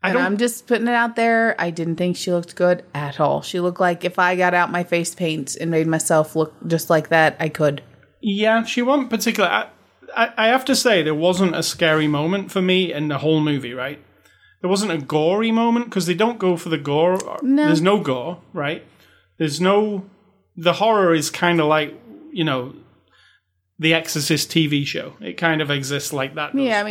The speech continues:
Speaker 2: mean,
Speaker 1: that's
Speaker 2: two
Speaker 1: way
Speaker 2: dead
Speaker 1: better.
Speaker 2: children under some white tarps. That's pretty terrifying.
Speaker 1: Yeah,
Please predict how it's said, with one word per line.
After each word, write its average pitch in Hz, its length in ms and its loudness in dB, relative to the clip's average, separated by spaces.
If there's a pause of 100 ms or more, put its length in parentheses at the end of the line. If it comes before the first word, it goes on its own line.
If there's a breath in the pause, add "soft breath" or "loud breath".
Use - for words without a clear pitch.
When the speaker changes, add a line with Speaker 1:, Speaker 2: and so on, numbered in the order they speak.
Speaker 2:
mean, 151 80 -4
Speaker 1:
that's 214 220 0
Speaker 2:
two 208 40 -2
Speaker 1:
way 226 140 0
Speaker 2:
dead 185 80 -2
Speaker 1:
better. 214 140 2
Speaker 2:
children 175 640 -2
under 175 280 0
some 170 260 -6
white 175 320 0
tarps. 165 460 2
That's 220 260 2
pretty 208 280 -2
terrifying. 185 840 -2
Speaker 1:
Yeah, 175 300 2